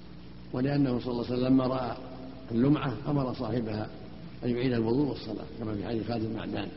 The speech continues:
بإسناد جيد رواه أبو داود، وكما روى مسلم أن قال صاحب اللمعة: "أحسن وضوءك". فلا بد من الموالاة، فلو، رحمك الله،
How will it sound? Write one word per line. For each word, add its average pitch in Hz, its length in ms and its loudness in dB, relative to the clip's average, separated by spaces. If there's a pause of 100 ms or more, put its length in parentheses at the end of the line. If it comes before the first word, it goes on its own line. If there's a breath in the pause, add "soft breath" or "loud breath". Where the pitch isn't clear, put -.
(580)
بإسناد 110 280 -4
جيد 110 280 0
رواه 110 240 -4
أبو 107 140 -4
داود، 104 340 -4 (560)
وكما 135 340 2
روى 120 260 0
مسلم 117 260 -2 (640)
أن 104 200 -6
قال 110 120 -6
صاحب 110 260 -6
اللمعة: 117 320 -2 (300)
"أحسن 117 260 -8
وضوءك". 117 380 -2 (800)
فلا 135 140 -4
بد 147 160 4
من 120 240 2 (160)
الموالاة، 107 420 0 (2250)
فلو، 123 300 -2 (2500)
رحمك 113 260 -2
الله، 101 200 -2